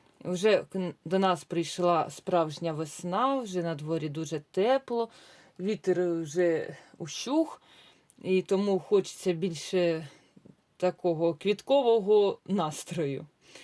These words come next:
Я підібрала декілька тут книжечок, і, звісно, я їх всі не зможу розмалювати. Зараз вже дванадцята година дня.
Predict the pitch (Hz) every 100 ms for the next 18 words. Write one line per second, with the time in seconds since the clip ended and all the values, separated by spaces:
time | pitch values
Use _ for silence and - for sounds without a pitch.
0 | - - 220 294 - - 196 220 202 208
1 | 226 233 208 190 214 214 175 196 180 165
2 | - - 185 175 170 - - 240 330 -
3 | 208 185 - - - 180 170 226 - 208
4 | 190 208 185 - - 185 175 156 202 285
5 | 302 269 247 247 233 220 226 220 220 185
6 | 196 - 165 190 180 160 156 180 160 180
7 | 185 175 - 170 170 165 170 165 147 190
8 | 214 294